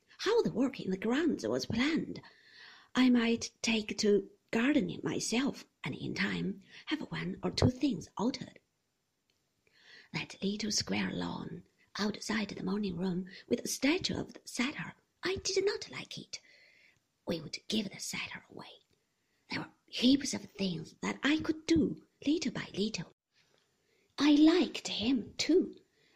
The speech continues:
I would go into things and learn how they were managed, what they did at the farm,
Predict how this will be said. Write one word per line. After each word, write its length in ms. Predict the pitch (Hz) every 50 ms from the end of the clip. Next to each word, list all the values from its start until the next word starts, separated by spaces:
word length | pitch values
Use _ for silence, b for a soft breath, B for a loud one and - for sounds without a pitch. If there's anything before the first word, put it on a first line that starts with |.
| b
I 200 | - 320 392 480 453
would 180 | 427 392 381
go 120 | 392 359 339
into 260 | 330 320 311 294 254
things 380 | - 240 202 190 165 151 151
and 240 | - - 160 151 -
learn 320 | 147 147 190 196 170 160 151
how 240 | 151 - 185 196
they 180 | 180 185 185 175
were 120 | 170 -
managed, 680 | - 160 170 185 247 302 285 196 - - - - - - _ _ _ _ b b b b b
what 180 | 466 523 - 480
they 120 | - 370 359
did 280 | - 262 226 175 -
at 260 | - - - - - -
the 80 | -
farm, 480 | - - 180 214 214 175 175 220 - -